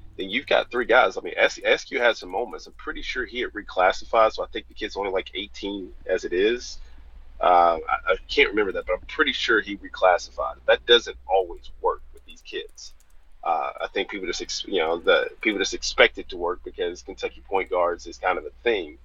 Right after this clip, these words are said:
uh, especially going to the next level. Um, but if you look at these other, these other two guys, I mean, Vandy, you know, guys were just leaving the program, and,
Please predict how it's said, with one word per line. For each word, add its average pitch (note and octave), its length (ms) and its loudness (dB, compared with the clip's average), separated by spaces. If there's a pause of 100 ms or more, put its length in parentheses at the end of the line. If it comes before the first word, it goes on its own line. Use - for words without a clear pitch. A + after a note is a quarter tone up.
(580)
uh, E2 100 0
especially G#2 400 2
going F2+ 180 -2
to - 80 -12
the F#2 80 -4
next E2+ 260 -8
level. F2+ 400 4 (460)
Um, E2 480 0 (880)
but G#2 160 0
if G2 140 -10
you A#2+ 120 -14
look A#2+ 280 -2
at G2 100 -6 (140)
these G#2+ 160 -10
other, G2+ 180 -4 (100)
these G#2+ 200 -4
other G#2+ 140 2
two G2 160 -8
guys, A2 500 4
I G2 40 -12
mean, F#2 400 -8
Vandy, F#2 460 -4 (140)
you E2 100 -12
know, E2+ 160 -10
guys F2 260 4
were - 80 -10
just F2 220 -12
leaving E2+ 240 -6
the E2 80 -6
program, F2 600 4
and, D#2 80 -6